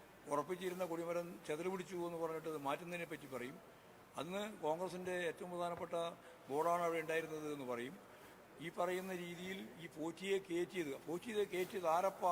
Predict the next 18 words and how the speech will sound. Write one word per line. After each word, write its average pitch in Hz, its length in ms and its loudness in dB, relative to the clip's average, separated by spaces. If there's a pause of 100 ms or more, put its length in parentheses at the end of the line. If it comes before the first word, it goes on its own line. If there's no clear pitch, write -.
എന്നുള്ള 185 260 0
പാടുണ്ടല്ലോ, 175 460 4 (460)
കയറ്റിയത് 185 400 2
ആരപ്പാ 196 340 4 (120)
എന്ന് 196 160 -2
കൃത്യമായിട്ട് 190 380 0
മനസ്സിലായല്ലോ. 175 520 6
അത് 165 100 2 (140)
കെ 151 180 2
സി 196 140 -4
വേണുഗോപാലിൻ്റെ 185 640 4 (380)
കാലത്താണെന്നാണല്ലോ 185 880 4 (320)
എല്ലാവർക്കും 170 360 4
മനസ്സിലായത്. 160 460 2 (840)
അപ്പോൾ 220 180 4 (180)
എല്ലാം 196 300 4
തിരിഞ്ഞു 185 320 0
കുത്തുന്നു 214 280 -2